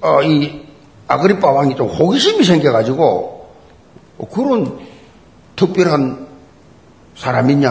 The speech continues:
만나보고 싶다." 그래서 바울을 만나게 된, 됩니다. 여기서 이 만남이 성사됐는데, 지난주일 말씀을 통해서 살펴본 것처럼 사도 바울은 제삼 차 이, 에, 선교 여행을 마무리하고 예루살렘을 향하여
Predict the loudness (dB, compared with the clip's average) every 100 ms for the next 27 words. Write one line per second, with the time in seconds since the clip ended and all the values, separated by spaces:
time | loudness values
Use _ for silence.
0 | 0 0 2 2 2 2 0 0 0 0
1 | -6 -12 -20 -20 -20 -20 -6 -2 0 0
2 | 0 0 2 6 6 6 4 2 0 0
3 | 2 2 2 0 2 0 0 -2 -2 0
4 | 0 0 -2 -2 -2 0 0 0 -2 -2
5 | 0 2 2 2 2 0 0 0 0 0
6 | 2 0 0 -2 -10 -4 -4 0 0 2
7 | 2 2 2 2 2 0 -2 0 -2 -2
8 | -6 -4 -2 0 0 2 0 -2 -10 -18
9 | -20 -20 -8 -2 -2 -2 -4 -4 -4 -2
10 | 0 2 0 -4 -6 0 2 2 2 -2
11 | 0 0 0 2 2 2 0 -2 -2 0
12 | 2 0 2 0 0 0 0 2 2 2
13 | 4 4 4 2